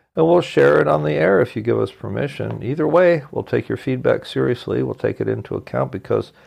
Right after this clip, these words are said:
this podcast is all about serving you, and therefore it belongs to you. We're not above the occasional plug either, so go ahead and share the news with <laughs> anyone who might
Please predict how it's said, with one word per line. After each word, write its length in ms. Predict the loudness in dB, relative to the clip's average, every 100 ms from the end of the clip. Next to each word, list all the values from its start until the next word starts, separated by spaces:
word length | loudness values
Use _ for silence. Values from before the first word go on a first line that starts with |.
| -20 _
this 220 | 0 0
podcast 720 | 0 2 2 2 0 0 -4 -8
is 100 | 0
all 220 | 4 4
about 240 | 2 0
serving 440 | 0 0 0 -2 0
you, 360 | 2 2 -2 _ -20 -20 -4
and 180 | 0 2
therefore 420 | 2 2 0 0
it 100 | 0
belongs 420 | 2 2 2 -2 -6
to 100 | -6
you. 260 | -6 -8 _ _ _ _ _ _ _ _ _ _ _ _ -2
We're 160 | 0 4
not 180 | 6
above 320 | 6 4 2 2
the 80 |
occasional 460 | -2 0 0 0 -4
plug 300 | 0 2 2
either, 260 | 0 0 -2
so 160 | -2
go 240 | 2 4 4
ahead 140 | 2
and 100 | -2
share 240 | 0 0
the 100 | 0
news 320 | -2 -2 -2 -4
with 180 | -8 -10 -20 _
<laughs> 240 | -20 -8
anyone 420 | -2 2 4 2 2
who 100 | 0
might 260 | 0 -2